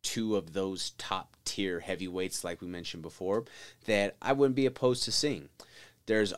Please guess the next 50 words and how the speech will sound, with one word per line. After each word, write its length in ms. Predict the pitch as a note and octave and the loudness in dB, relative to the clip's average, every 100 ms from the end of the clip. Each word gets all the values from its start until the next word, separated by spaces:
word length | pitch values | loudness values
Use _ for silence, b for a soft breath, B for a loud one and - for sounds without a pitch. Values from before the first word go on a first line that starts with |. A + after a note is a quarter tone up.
| - | 4
also 540 | A#2 A2 - A2 A2 | 4 6 4 4 4
the 80 | G2+ | 2
potential 480 | - - G2+ - F#2+ | -4 -4 -4 -2 -4
matchup 420 | F#2+ F#2 G2 - | -4 -4 -4 -4
out 320 | D2 G2 - | -2 -4 -2
there 400 | F#2+ F#2+ F#2+ F#2+ - | -2 0 0 0 -2
of 480 | F#2+ F2+ F2 F2 D#2+ _ - | -2 0 0 -2 -6 _ -2
Stipe, 680 | - - D#3 C#3+ C3 B2+ G2 | 0 4 2 4 2 2 0
but 300 | B2 B2 - _ - | 2 2 2 _ -4
as 200 | A#2 G#2 | -2 0
I've 100 | G2+ | -2
mentioned 400 | G#2+ G#2+ G2+ F#2 | -2 -2 -4 -6
before, 400 | - A2 A2 - B B - | -4 0 0 -2 B B -2
I 60 | |
wanna 180 | D#3+ D3 | 2 2
see 160 | C#3 C#3 | 2 2
the 80 | A#2 | 0
Stipe 300 | - B2+ A#2+ A2 | 0 0 0 -2
and 80 | |
John 240 | G2+ A2 G#2+ | 0 0 0
Jones 300 | G#2+ A2 G#2 | -2 -2 -4
fight 360 | - G#2+ A2 - | 0 2 2 -2
if 300 | F#2+ F2+ E2+ | -2 -2 0
Stipe 720 | - - G#2+ G2+ G2+ G2+ G2+ | 0 2 0 0 0 2 0
is, 720 | - F#2+ F#2+ F#2+ F#2 F2 - - B B B | -2 0 2 0 0 -2 -4 -4 B B B
if 100 | G#2+ | -4
Stipe 240 | - A#2+ G#2 | 0 0 2
or 260 | G2 F#2+ | 2 2
John 280 | F2 G2 F#2 | 2 -2 -4
Jones 280 | F2+ F#2+ F2+ | -4 -4 -4
is 200 | - F2 | -6 -6
not 200 | G2 F#2+ | -4 -4
in 100 | F#2 | -6
the 40 | F2 | -10
fold 440 | - F#2+ F2+ E2+ | -2 0 0 -4
to 320 | - F#2 E2+ | -6 -6 -6
fight 340 | - - F2 - | -6 -4 -4 -2
Francis. 480 | F2 D2 - D2 | -6 -6 -8 -6
You 80 | D#2 | -6
know, 60 | D#2+ | -6
that, 240 | F2 F2 | -4 -4
that's 240 | D#2 F2 F#2+ | -4 -6 -4
a, 160 | E2 | -4
that's 160 | E2 E2+ | -4 -8
a 60 | - | -4
trilogy 420 | - A#2 G#2 F#2+ | 2 2 2 -2
fight. 320 | - G2+ G2 | 0 0 0
That 140 | F#2+ | -4
would 180 | D#2+ F2 | -6 -8
be, 360 | G2 F#2 F#2 | -4 -2 -4